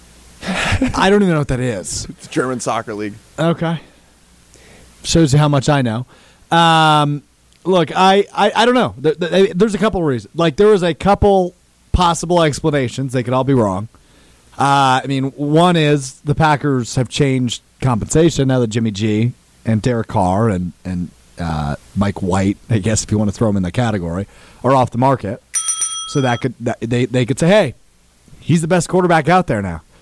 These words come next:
Speaker 1: You can either go fork out eight bajillion dollars for Lamar Jackson,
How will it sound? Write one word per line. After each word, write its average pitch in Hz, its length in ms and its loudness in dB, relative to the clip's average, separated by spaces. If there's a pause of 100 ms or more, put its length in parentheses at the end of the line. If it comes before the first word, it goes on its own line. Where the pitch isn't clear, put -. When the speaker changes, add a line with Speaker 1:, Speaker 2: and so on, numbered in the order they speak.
Speaker 1:
You 139 100 0
can 143 100 2
either 135 220 0
go 120 300 2 (240)
fork 175 360 2
out 156 300 2
eight 165 200 -4
bajillion 143 560 0
dollars 147 360 2
for 151 140 -2
Lamar 127 240 2
Jackson, 180 560 0